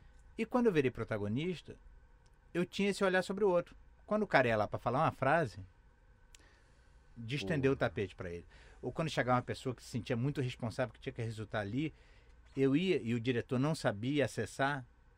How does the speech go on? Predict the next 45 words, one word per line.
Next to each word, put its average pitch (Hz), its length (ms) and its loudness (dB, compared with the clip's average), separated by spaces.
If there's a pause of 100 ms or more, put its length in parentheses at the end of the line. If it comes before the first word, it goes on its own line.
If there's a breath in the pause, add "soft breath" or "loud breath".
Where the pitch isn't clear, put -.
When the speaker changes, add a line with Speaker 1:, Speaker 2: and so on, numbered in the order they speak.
(220)
Speaker 1:
era 135 240 2
eu 170 200 4
que - 140 -2
ia 127 180 2
lá 107 160 2
acessar. 92 580 -8 (760 soft breath)
Era 135 240 2
eu 156 160 4
que, 120 300 -2 (680)
cansei 196 320 4
de 185 100 2
ver 135 220 2
folquista 135 720 -2 (140)
vir 113 300 -2
me, 120 340 0
me 117 180 0
pedir 113 240 -4
agradecer, 113 360 -2
porque 117 320 -2
eu 113 180 -2 (100)
avisava: 113 460 -2
ó, 117 180 0
eu 92 60 -4
vou 107 120 -6
mudar 110 240 -4
aqui, 120 200 -8
vai, 120 200 -6 (520)
vai 107 140 0
dançar 113 320 -4
teu 139 160 -6
foco. 98 380 -6 (600 soft breath)
Aí 110 80 -6
o - 40 -10
cara 123 160 -8
falou, 98 260 -10
"Caralho, 120 280 -10
o - 40 -8
cara 107 120 -6
tá - 80 -14
falando 117 200 -6
comigo 104 440 -6
isso, 110 140 -10
tá 107 80 -10
me 107 120 -6
preparando." 104 520 -8